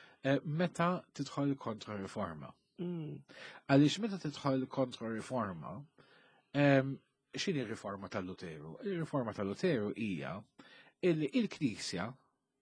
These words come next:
Speaker 2: Mhm.
Speaker 1: tajjeb, il-kundanna tal-Luteru kienet, isma', li l-Knisja mhix qed tgħix skont it-twemmin tagħha. Tajjeb?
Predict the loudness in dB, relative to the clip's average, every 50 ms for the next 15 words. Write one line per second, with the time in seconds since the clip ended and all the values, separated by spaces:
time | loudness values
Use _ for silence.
0 | _ _ _ _ -4 -2 0 0 0 0 0 0 -2 -2 -4 -8 -8 -2 0 0
1 | 2 4 4 2 2 2 -2 -4 -4 -4 -2 -2 -2 -2 -2 -2 -4 -4 -2 -2
2 | 0 0 -2 -4 -6 -8 -10 -10 -10 -12 -12 -8 -4 -6 -6 -6 -6 -6 -4 -4
3 | -4 -4 -4 -8 -6 -4 -4 -4 -4 -4 -6 -10 -12 _ -8 -4 -4 -2 -2 -4
4 | -6 -6 -8 -10 -14 _ _ _ _ _ _ _ -20 -20 -20 _ _ _ -10 -10
5 | -6 0 2 4 4 4 2 -2 -6 -6 -8 -6 -4 -2 -2 -2 -2 -4 -8 -8
6 | -8 -8 -8 -8 -10 -10 -18 -20 -20 _ _ _ _ _ _ _ _ _ _ _
7 | _ _ -14 -12 -8 -6 -6 -6 -6